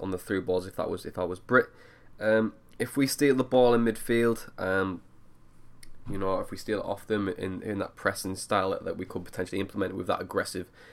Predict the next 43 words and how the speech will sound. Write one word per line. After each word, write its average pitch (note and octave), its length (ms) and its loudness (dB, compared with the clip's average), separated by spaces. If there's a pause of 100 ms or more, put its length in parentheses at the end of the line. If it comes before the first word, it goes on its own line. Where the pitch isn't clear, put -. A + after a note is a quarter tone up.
(220)
nature G#2+ 420 2
which G2+ 200 -2
I've F2 120 0
just - 200 -8
mentioned. A#2 540 4 (340)
And B2+ 100 4
if B2+ 120 2
we C3 60 -4
steal C#3+ 180 8
the B2+ 40 4
ball B2 200 6
in A#2+ 40 2
midfield, A2+ 260 4
I - 60 2
think A2 220 0
we G2+ 80 0
should G2+ 240 -10
be F#2+ 120 -2
using F#2+ 520 -2
the F#2 80 -2
width, - 460 -4 (180)
uh, F2+ 180 -2
on F#2 100 -4
the F#2 60 -4
pitch - 360 -6
and - 180 -10
get A2 220 -6
crosses A2 360 0
in G#2+ 140 2
the F#2+ 80 2
box - 320 -4
like F2 80 -6
we - 80 -8
have G2+ 180 -10
done F#2+ 120 0
in F2+ 80 -4
recent F#2 360 -8
weeks. F#2 220 -4 (400)
Test - 320 0
the C3 80 0
defenders, A#2+ 640 2
you F#2+ 80 -2
know. G2 200 0